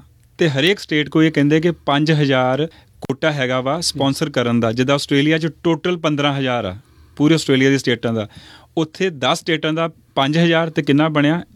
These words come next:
into ਪੰਜ, ਪੰਜ, ਪੰਜਾਹ ਹਜ਼ਾਰ ਉਹਨਾਂ ਕੋਲ ਸੀਟਾਂ ਵਾਂ। ਤੀਜਾ ਜਿਹੜਾ ਤਰੀਕਾ ਹੈਗਾ, ਉਹ ਹੈਗਾ ਵਾ, ਅਹ, ਜਿਹਨੂੰ ਕਹਿੰਦੇ ਆਪਾਂ ਜੌਬ ਆਫਰ ਜਾਂ ਇੰਪਲਾਇਰ ਸਪਾਂਸਰਸ਼ਿਪ।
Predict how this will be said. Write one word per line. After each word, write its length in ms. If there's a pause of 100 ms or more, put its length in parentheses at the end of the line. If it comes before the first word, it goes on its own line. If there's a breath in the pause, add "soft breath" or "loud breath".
(180)
into 260
ਪੰਜ, 360
ਪੰਜ, 260
ਪੰਜਾਹ 440
ਹਜ਼ਾਰ 200
ਉਹਨਾਂ 140
ਕੋਲ 100
ਸੀਟਾਂ 320
ਵਾਂ। 120 (460)
ਤੀਜਾ 340
ਜਿਹੜਾ 220
ਤਰੀਕਾ 360
ਹੈਗਾ, 360 (100)
ਉਹ 140
ਹੈਗਾ 300
ਵਾ, 260
ਅਹ, 520
ਜਿਹਨੂੰ 260
ਕਹਿੰਦੇ 180
ਆਪਾਂ 200
ਜੌਬ 340
ਆਫਰ 280
ਜਾਂ 140
ਇੰਪਲਾਇਰ 380
ਸਪਾਂਸਰਸ਼ਿਪ। 600